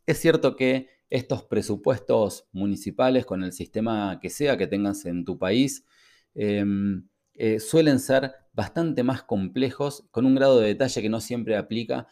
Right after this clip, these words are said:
a lo que nosotros queremos hacer para esto.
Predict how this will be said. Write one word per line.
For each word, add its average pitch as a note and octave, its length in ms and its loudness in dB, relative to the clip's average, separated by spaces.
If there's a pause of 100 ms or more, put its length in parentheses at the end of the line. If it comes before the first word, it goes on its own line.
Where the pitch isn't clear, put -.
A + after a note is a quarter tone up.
(200)
a F#2 280 -2
lo F2+ 100 -2
que G2+ 100 -4
nosotros A2 420 -2
queremos G#2+ 360 -2
hacer G2+ 280 -6
para E2+ 240 -8
esto. - 380 -16